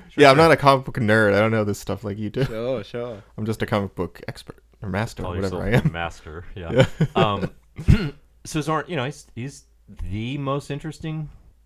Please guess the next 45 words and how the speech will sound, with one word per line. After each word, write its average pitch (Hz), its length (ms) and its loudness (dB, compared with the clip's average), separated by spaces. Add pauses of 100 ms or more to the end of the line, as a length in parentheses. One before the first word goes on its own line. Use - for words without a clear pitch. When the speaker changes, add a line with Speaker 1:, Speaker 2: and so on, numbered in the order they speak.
Speaker 2:
new 131 160 -8
character 139 420 -8 (420)
added 117 260 -6
to 104 60 -2
this 104 140 -2
Speaker 1:
Mm-hmm. 101 80 -4
Speaker 2:
run. 135 280 -6
I 113 60 -8
mean, 117 100 -4
Fantomex 104 460 -4
is - 80 -20
pretty - 200 -2
cool. 359 120 -2
Speaker 1:
Uh, 262 720 -8 (500)
f-, - 260 -20 (320)
yeah, 151 220 -4
Speaker 2:
Um, - 120 -8
Speaker 1:
it's 359 140 -4
up 143 200 2
there. 127 400 2
He's 104 120 -4
Speaker 2:
Angel, 98 200 -4
Speaker 1:
up 82 40 -2
there. 98 200 -4
I - 60 -4
don't 131 100 -2
know 92 80 -2
Speaker 2:
Beak, - 100 -10
Speaker 1:
if - 40 -8
I'd 92 100 -10
say. - 120 -16
Speaker 2:
memorable. 95 540 -8
Speaker 1:
Yeah, 123 300 -4
Speaker 2:
Glob 92 240 -4
Speaker 1:
yeah. - 60 -4
Speaker 2:
Herman, 90 220 -6
Speaker 1:
Beak, 92 140 -4
Speaker 2:
we 87 80 -12
just - 140 -18
talked 85 180 -6
Speaker 1:
Beak's 87 100 -14
up 87 180 -8
Speaker 2:
about. 95 60 -12
Speaker 1:
there, 95 120 -12
yeah. 95 100 -14